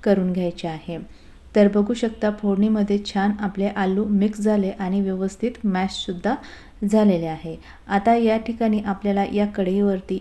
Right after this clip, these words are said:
एक ते दोन मिनिटासाठी झाकण ठेवून द्यायचं आहे. दोन मिनिटांनी कढईवरचं झाकण काढून घ्यायचं आहे आणि यामध्ये आपल्याला थोडासा कट केलेला कोथिंबीर टाकून घ्यायचा आहे. कोथिंबीर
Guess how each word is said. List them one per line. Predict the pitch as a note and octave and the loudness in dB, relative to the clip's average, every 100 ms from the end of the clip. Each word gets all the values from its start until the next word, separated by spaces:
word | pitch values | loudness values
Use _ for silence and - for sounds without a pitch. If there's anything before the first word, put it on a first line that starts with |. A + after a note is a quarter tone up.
| - | -4
एक | G3 G#3+ - | -4 -2 -2
ते | A3 | 0
दोन | G#3 G#3+ | 2 4
मिनिटासाठी | G3+ F3+ F#3 F#3+ F#3+ F3+ G3+ - G#3 | 4 2 -4 -4 -4 -6 -8 -4 -2
झाकण | G3 - G3 | -2 -2 -2
ठेवून | G#3 A3 G#3 F#3 | 0 2 2 0
द्यायचं | E3+ E3 - | -4 -6 -10
आहे. | E3 - F3 - - - - - - - - - | -12 -10 -14 -14 -20 -20 -20 -20 -14 -14 -10 0
दोन | G#3 A3 | 4 6
मिनिटांनी | A#3+ B3 A#3+ A#3 A#3+ | 6 4 4 2 2
कढईवरचं | A#3+ G#3+ G#3+ G#3 G#3+ | 2 2 2 2 0
झाकण | G#3+ G#3 G#3+ G#3+ | 2 0 2 0
काढून | G#3 G3 G3 G#3 | 2 2 4 4
घ्यायचं | G#3+ A3+ G#3+ | 4 2 2
आहे | G3+ | 0
आणि | G#3 G3+ G3+ G3+ G#3 | 0 0 2 2 2
यामध्ये | G3+ G#3 G#3+ G#3 | 4 4 4 2
आपल्याला | G3+ G#3 G3 G3+ | 0 0 -2 0
थोडासा | G3+ G3 F#3+ G#3 | -2 -2 -2 -4
कट | G#3 G#3 - | -4 -6 -4
केलेला | G3+ G3 F#3+ | -2 0 -2
कोथिंबीर | F#3+ G3 G3 F#3+ F3+ G3 A3 | -2 -4 -2 -4 -2 -2 -4
टाकून | G3+ F#3 F3 E3+ | -4 -4 -4 -4
घ्यायचा | E3+ E3 E3+ | -6 -8 -8
आहे. | E3 - - - - | -10 -12 -20 -20 -2
कोथिंबीर | G#3 G#3 A#3 A#3+ A#3 | 2 2 4 4 4